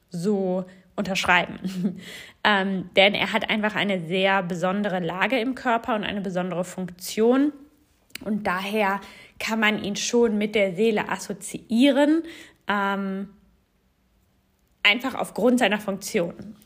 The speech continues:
Und das möchte ich euch jetzt auch im Weiteren erklären, mm, denn ich glaube, dass viele Yogalehrerinnen auch das schon oft gesagt haben, unterrichtet haben. Ich habe das auch schon oft so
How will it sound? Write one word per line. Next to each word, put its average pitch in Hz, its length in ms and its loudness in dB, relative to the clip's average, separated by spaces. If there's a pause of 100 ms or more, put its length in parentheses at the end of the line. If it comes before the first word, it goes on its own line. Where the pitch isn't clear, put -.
Und 180 400 -4
das 196 140 -4
möchte 240 220 -2
ich - 60 -4
euch 185 140 -2
jetzt 190 180 -10
auch - 120 -8
im 190 100 -4
Weiteren 180 560 -2
erklären, 220 840 0 (480)
mm, 196 580 -4 (280)
denn 202 400 2
ich 208 160 -8
glaube, 208 280 6
dass - 200 -2
viele 262 400 4
Yogalehrerinnen 214 1160 2 (240)
auch 190 180 -4
das 185 240 -4
schon - 200 -6 (120)
oft - 520 -4 (880)
gesagt 175 600 -2
haben, 262 200 2
unterrichtet 190 520 -6
haben. 220 180 2
Ich 202 80 -6
habe 170 100 -6
das 165 140 -10
auch - 120 -6
schon - 200 -12
oft - 260 -10
so 170 240 0